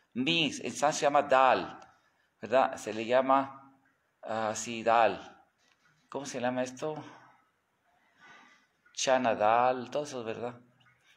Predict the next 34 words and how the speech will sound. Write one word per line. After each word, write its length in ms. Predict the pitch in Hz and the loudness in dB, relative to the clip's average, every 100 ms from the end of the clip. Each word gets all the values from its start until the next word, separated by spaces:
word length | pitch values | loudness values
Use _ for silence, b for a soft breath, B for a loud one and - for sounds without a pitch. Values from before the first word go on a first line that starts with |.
| - | -10
O 80 | 131 | -2
sea, 180 | 165 | 0
que 100 | 160 | 0
no 280 | 151 170 165 | 0 0 0
come 200 | 147 156 | -2 -2
ningún 260 | 160 147 147 | -2 -2 -4
tipo 260 | 151 139 | -2 0
de 60 | 127 | 0
chícharo, 360 | 147 143 147 127 | -2 -2 0 0
legumbres, 720 | 120 113 139 147 139 139 - - | -2 -2 0 2 2 0 -10 -12
que 120 | 113 | -8
son 260 | - 127 131 | -2 0 4
las 400 | 117 107 - - | 2 2 -4 -8
chícharo, 680 | 143 - 147 131 131 131 | -6 0 2 4 4 4
las 380 | 123 113 - - | 2 2 0 -8
lentejas, 960 | 107 110 120 139 143 - 123 123 123 B B B B - | -8 -4 2 4 4 2 4 4 2 B B B B -8
los 140 | 113 113 | -6 -4
frijoles, 1000 | 120 110 123 127 143 143 131 131 120 127 | -6 -6 2 6 6 6 2 0 -2 -6
ningún 300 | 127 139 147 | -6 -6 -6
tipo 220 | 143 143 | -6 -4
de 60 | 131 | -4
frijol, 400 | 120 107 123 120 | -6 -4 0 0
ningún 260 | 123 117 | -2 -6
tipo 260 | 117 120 120 | -8 -2 0
de 300 | 117 101 B B | 0 -2 B B
habas, 840 | - 117 135 127 120 110 98 101 B B B B B _ - | 2 6 8 8 8 8 6 2 B B B B B _ -4
no, 200 | 143 147 | -4 0
todo 200 | 147 175 | 2 2
el 80 | 175 | 0
tipo 260 | 160 143 | -2 0
de 100 | 123 | 2
gra-, 200 | 117 123 | 4 2
todo 120 | 143 | 2
lo, 140 | 147 | 2